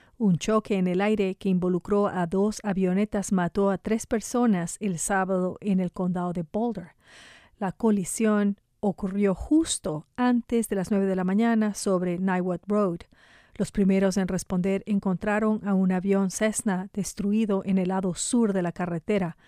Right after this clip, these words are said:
Los restos del segundo avión, un Sonex Xenos, estaban en el lado norte. Los registros de vuelo muestran que los dos pasajeros, un instructor y un estudiante, estaban en Cessna.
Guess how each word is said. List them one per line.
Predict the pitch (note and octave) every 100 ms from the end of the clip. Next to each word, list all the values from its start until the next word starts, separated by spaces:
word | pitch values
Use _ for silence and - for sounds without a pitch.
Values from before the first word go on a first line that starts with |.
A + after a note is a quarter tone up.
| - - _
Los | G3 F3
restos | G3 G#3 A3+ G3
del | F#3
segundo | E3+ F#3+ G3 G3+ F#3+
avión, | F3+ G3+ G#3 G3+ - - - -
un | F#3+
Sonex | D#3+ G#3 G#3 G3+ - -
Xenos, | - A3+ G#3 F#3+ - - - - _
estaban | F#3+ - A#3 A#3 A#3+ A#3+ - _
en | - A3 F3+
el | F3+
lado | F#3+ F#3+ -
norte. | F#3+ F#3+ F#3 F3+ - E3+ - - - -
Los | G#3+
registros | G3 F#3 D4+ D#4 - G3+ F3+
de | G3
vuelo | G3+ G3+ G3
muestran | F#3 G3+ G#3+ - G3+
que | -
los | F3+ F3 E3
dos | - B3
pasajeros, | A3+ F#3+ E3 A3+ G#3+ E3+
un | F#3+
instructor | F#3 - F#3+ F#3+ - G#3+
y | F#3+
un | F3+
estudiante, | G3+ - G#3+ G#3 G#3+ B3+ A#3+ F#3+
estaban | - G#3 G3 G3
en | F3
Cessna. | D3+ A3 A#3 F3+